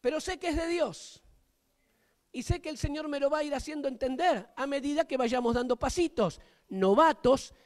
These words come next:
de la, enfrente de lo que Dios tiene para nosotros. Si usted me dice, "¿Cómo lo va a hacer Dios?", la verdad, mucha idea no tengo.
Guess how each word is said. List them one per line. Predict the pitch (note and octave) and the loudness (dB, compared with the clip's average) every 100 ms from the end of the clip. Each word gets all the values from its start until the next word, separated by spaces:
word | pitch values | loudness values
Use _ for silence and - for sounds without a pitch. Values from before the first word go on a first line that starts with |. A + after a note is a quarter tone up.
| _ | _
de | F#3 | -4
la, | G3+ A3+ | -4 -2
enfrente | G3 F3 B3+ C#4+ A3+ - A#3 - | -4 0 4 6 4 0 0 0
de | F#3+ | 4
lo | F3 | 4
que | F3+ F#3 | 4 2
Dios | A#3 A#3+ - | 4 2 0
tiene | - A#3 G#3+ | -2 0 0
para | G3 G3 | -2 -2
nosotros. | F#3 - F#3+ D3 A#2+ - _ - - | 0 0 0 0 -8 -8 _ -20 -12
Si | A3+ | -2
usted | C#4+ | -2
me | C#4+ | 0
dice, | - B3 | -2 0
"¿Cómo | F4+ F#4 | 0 2
lo | D#4+ | 2
va | D#4+ | 2
a | |
hacer | D4+ F4+ F#4 B3 | 4 4 4 2
Dios?", | E4 A4+ G#4+ - _ _ _ _ _ _ - _ | 2 2 0 -4 _ _ _ _ _ _ -20 _
la | C4+ A#3 | -8 -6
verdad, | D4 F#4 | -2 -2
mucha | F4 E4+ D4+ | 0 0 2
idea | D4 F#4 E4 | 2 -2 -2
no | E4 | 0
tengo. | F#4+ D4+ F3+ B2 | 2 4 4 2